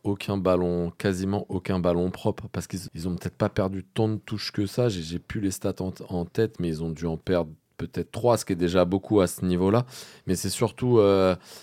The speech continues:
moi, c'est Pascal Papé qui me faisait remarquer ça à, à la fin du match avec qui j'ai échangé. C'est que même les ballons qu'on a eus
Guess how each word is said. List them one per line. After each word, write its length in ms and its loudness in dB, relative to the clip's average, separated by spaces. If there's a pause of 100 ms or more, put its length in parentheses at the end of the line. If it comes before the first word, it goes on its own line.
(240)
moi, 100 -4
c'est 160 -6
Pascal 420 0
Papé 340 0
qui 140 -4
me 80 -2
faisait 260 -2
remarquer 420 -4
ça 420 0
à, 180 -6
à 40 -2
la 120 -2
fin 180 -6
du 120 -4
match 260 -2
avec 220 -6
qui 120 -14
j'ai 220 -4
échangé. 460 -4 (340)
C'est 160 -8
que 140 -6
même 240 4
les 120 6
ballons 520 4 (160)
qu'on 200 -4
a 300 -2 (480)
eus 300 2